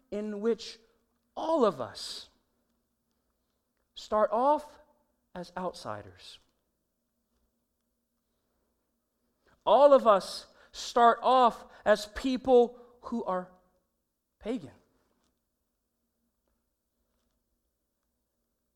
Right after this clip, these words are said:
And we are only brought in by the generous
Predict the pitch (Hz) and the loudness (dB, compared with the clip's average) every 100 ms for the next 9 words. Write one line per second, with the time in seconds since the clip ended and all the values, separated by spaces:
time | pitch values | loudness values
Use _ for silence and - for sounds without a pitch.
0 | _ _ - 156 180 175 165 190 202 190 | _ _ -16 -8 0 2 2 0 -2 -4
1 | 151 160 160 160 156 156 143 139 135 147 | 2 4 4 2 -6 -2 -2 -2 -4 -10
2 | 143 139 - | -8 -10 -12